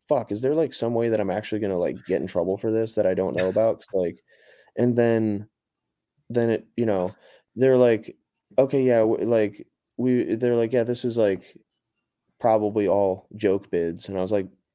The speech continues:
in my head, I'm like, "Yeah, duh." But then, uh, but then I was like, I, I, I, I was like, "Okay, if I, like, took this auction down, would I get slapped with any sort of, like,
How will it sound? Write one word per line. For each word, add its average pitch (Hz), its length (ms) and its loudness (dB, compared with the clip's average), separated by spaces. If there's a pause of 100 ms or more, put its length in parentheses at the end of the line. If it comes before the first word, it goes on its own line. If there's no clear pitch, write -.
(400)
in 117 120 -2
my 104 140 2
head, 110 180 0
I'm 98 60 -2
like, 98 160 -4
"Yeah, 98 160 0
duh." 90 380 0 (440)
But 113 160 0
then, 113 320 2
uh, 95 540 0 (640)
but 120 140 2
then 123 200 4
I 120 100 4
was 113 120 0
like, 110 340 0 (880)
I, 78 380 -2 (100)
I, 143 460 2
I, 123 220 0
I 123 120 2
was 131 160 0
like, 120 140 2
"Okay, 123 240 0
if 127 160 0
I, 165 300 2
like, 170 280 0
took 143 240 -6
this 131 220 -6
auction 107 440 -2
down, 92 580 -4 (520)
would 117 160 2
I 107 160 4
get 113 220 -2
slapped 101 460 0
with 104 180 -4
any 104 300 -2
sort 95 280 -4
of, 92 100 -10
like, 87 480 -2